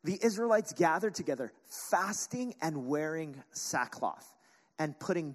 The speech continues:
dust on their heads." Now, these were traditional ways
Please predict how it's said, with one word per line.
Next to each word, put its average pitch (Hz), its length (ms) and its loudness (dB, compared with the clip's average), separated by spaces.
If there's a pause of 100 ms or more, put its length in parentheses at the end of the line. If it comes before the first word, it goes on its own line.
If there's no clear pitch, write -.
dust 156 460 -2
on 143 200 -14
their 131 160 -6
heads." 90 560 -10 (500)
Now, 165 320 4 (120)
these 185 340 0
were 160 80 4
traditional 170 640 0
ways 127 480 2